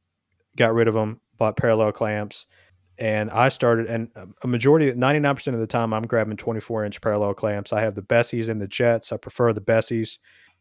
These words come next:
Twenty-four is my, my go-to. Oftentimes, you know, I'm like, "Dang, I wish I had twelve inch clamps, parallel clamps," but twenty-four seems to be a, a good, a good number for me for the majority of my projects. I do have the really long ones. I think I've got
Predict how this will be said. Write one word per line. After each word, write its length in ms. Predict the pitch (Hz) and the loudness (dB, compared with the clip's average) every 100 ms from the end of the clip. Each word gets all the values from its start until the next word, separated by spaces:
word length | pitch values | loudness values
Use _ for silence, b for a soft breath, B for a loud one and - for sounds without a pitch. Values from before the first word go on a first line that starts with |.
| _ _ | _ _
Twenty-four 600 | - 151 143 131 120 117 - - | 0 2 4 4 4 4 -2 -6
is 120 | 104 | -4
my, 360 | 110 104 101 104 | -2 0 -2 -4
my 220 | 123 110 | -4 -2
go-to. 520 | 107 107 - 101 98 - _ _ _ | 0 -2 -2 -6 -6 -12 _ _ _
Oftentimes, 760 | 123 156 175 151 131 131 127 127 | 0 0 0 2 2 2 0 -2
you 60 | |
know, 100 | 120 | 0
I'm 80 | 117 | 0
like, 220 | 117 110 - | 0 -4 -6
"Dang, 240 | 139 113 | -4 0
I 20 | |
wish 180 | 117 120 | 0 0
I 60 | 113 | -2
had 140 | 101 | -2
twelve 260 | - 131 110 | 2 2 2
inch 200 | 101 - | -2 -4
clamps, 440 | 110 101 101 - b b b _ | -4 -4 -8 -12 b b b _
parallel 280 | 113 107 | 0 2
clamps," 300 | 101 110 107 | 0 -2 -4
but 120 | - 117 | -6 -4
twenty-four 600 | 160 156 - 127 123 117 | 0 0 2 2 2 2
seems 280 | - 120 - | -2 -4 -4
to 60 | |
be 120 | 113 | -2
a, 100 | 107 104 - | -2 -4 -8
a 60 | 110 | -10
good, 420 | - 117 110 110 b b b b _ | -2 0 0 -2 b b b b _
a 100 | 120 | -4
good 220 | 120 113 | 2 2
number 320 | 107 107 104 | 2 -2 -2
for 160 | 98 110 | -4 -4
me 280 | 107 107 101 _ | -4 -4 -6 _
for 280 | 110 104 101 | -2 0 -2
the 60 | |
majority 340 | 101 101 110 104 | -4 -2 -2 -2
of 60 | |
my 100 | 101 | -6
projects. 420 | - 107 104 101 | -2 -2 -2 -2
I 80 | 113 | -2
do 200 | 107 143 | 0 0
have 260 | 127 120 110 | 2 0 0
the 60 | 104 | -6
really 340 | 101 117 127 | -2 2 2
long 320 | 110 113 120 | 4 4 2
ones. 240 | 120 123 117 | 0 -2 -2
I 60 | |
think 260 | 107 - 113 | -6 -6 -4
I've 140 | 110 - | -4 -2
got 300 | 110 104 | -2 -2